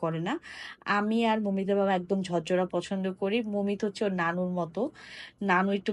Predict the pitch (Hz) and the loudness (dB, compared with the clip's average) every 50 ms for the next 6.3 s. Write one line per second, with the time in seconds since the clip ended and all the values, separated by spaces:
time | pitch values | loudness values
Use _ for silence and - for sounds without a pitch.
0 | 196 185 170 170 - 208 196 190 185 175 - - 196 185 180 180 180 175 180 180 | 0 0 0 0 -2 -2 0 0 -2 -2 -4 -2 0 0 2 2 2 2 2 2
1 | 185 190 185 - 175 - 180 170 160 160 156 151 - - 175 165 160 160 156 - | 0 -2 -4 -6 -6 -6 -4 -4 -2 -2 -4 -4 -4 -4 -6 -4 -2 -4 0 0
2 | 147 143 143 - - - 180 - 208 202 208 208 202 196 190 196 196 190 - - | 0 0 -2 -4 -4 -6 -4 -4 -4 -4 -2 -2 -2 -2 -2 -2 -4 -6 -2 0
3 | 208 202 202 190 180 165 160 - - 190 190 185 190 185 190 185 190 185 180 180 | 0 2 2 2 0 0 -2 0 -2 -2 -2 0 -2 -2 -2 0 0 0 0 0
4 | 180 - - 247 320 330 - - - - - - 185 185 - 208 202 202 202 202 | 0 -2 -4 -4 -4 -4 -8 -14 -16 -16 -8 -6 -6 -4 -2 -2 0 0 0 0
5 | 196 190 196 208 220 - 247 233 233 233 233 233 - 247 190 170 170 175 185 185 | 0 0 0 -2 0 2 2 2 2 0 -2 0 -2 0 0 2 2 2 2 2
6 | 175 180 180 - 196 | 2 0 0 0 -2